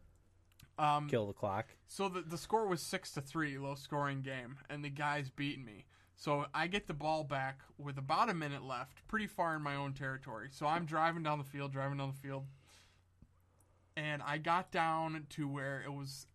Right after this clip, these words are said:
Speaker 1: on, like, the two-yard line, eleven seconds left, and I was down six to three, and I said,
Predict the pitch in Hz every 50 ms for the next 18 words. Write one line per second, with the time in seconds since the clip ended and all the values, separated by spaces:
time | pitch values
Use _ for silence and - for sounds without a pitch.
0 | _ _ 143 147 147 147 139 139 139 135 123 123 127 - - _ - _ - -
1 | _ _ - - - - 180 190 202 202 170 147 139 139 143 143 143 139 139 139
2 | 143 147 147 151 151 - - - - - - - 156 147 143 139 143 156 165 175
3 | 190 185 175 - - 151 147 139 165 151 139 139 - 143 135 131 127 - - -
4 | - - _ _ - - - - - - - _ - - - - - 143 143 143
5 | 151 156 156 143 135 139 147 143 147 151 156 156 147 - 170 160 - - 160 135
6 | - - 147 143 143 139 135 127 131 139 - 139